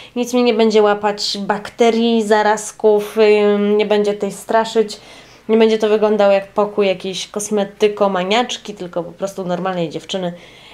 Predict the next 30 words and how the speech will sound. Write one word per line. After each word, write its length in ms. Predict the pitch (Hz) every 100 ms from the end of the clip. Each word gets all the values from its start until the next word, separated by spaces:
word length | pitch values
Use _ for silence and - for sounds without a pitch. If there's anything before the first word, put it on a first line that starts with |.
| -
e, 340 | 190 185 190 175 -
dopóki 320 | 214 220 196
mi 80 | 175
ktoś 220 | 175 -
nie 80 | 202
zajrzy 280 | 180 180 -
w 80 | -
szufladę. 380 | 240 247 196 - _ _ _ _ _ _ -
Dajcie 260 | 220 220 202
znać, 180 | 190
jak 140 | 190 175
wy 220 | 180 196 196 - - - -
przechowujecie 680 | - 202 196 175 180 175 180
swoje 240 | - 175
kosmetyki, 560 | 175 180 185 175 160 165
bardzo 340 | 180 185 180
mnie 100 | 175
to 100 | 170
ciekawi. 420 | 170 - 160 151 170 _
A 60 | -
ja 80 | 196
się 120 | 180
z 60 | 175
wami 300 | 180 175 165
żegnam 500 | 196 208 226 247 247 - - - _ _ _
i 180 | 208 233
do 160 | 269 294
następnego, 680 | 294 294 311 302 202 202 208 - -
pa 140 | 220
pa! 320 | 240 294 -